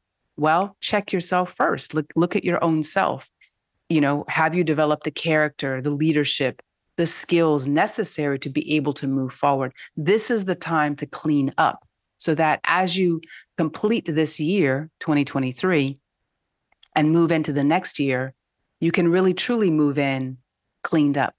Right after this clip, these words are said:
If you think about, again, a kindergarten classroom can be very chaotic and, you know, s-, disorganized. And so that song is really, really appropriate for this time of the year. Clean up.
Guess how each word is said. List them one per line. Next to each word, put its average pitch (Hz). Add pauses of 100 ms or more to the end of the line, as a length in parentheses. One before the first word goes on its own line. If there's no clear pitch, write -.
(120)
If -
you 139
think 143
about, 139
again, 135 (440)
a 165
kindergarten 156
classroom 139
can 135
be 135
very 139 (800)
chaotic 147
and, 143
you 160
know, 139
s-, - (180)
disorganized. 147 (100)
And 143
so 139 (480)
that 165
song 175
is 139
really, 139 (360)
really 147
appropriate 143
for 135
this 135
time 139
of 127
the 135
year. 135
Clean 156
up. -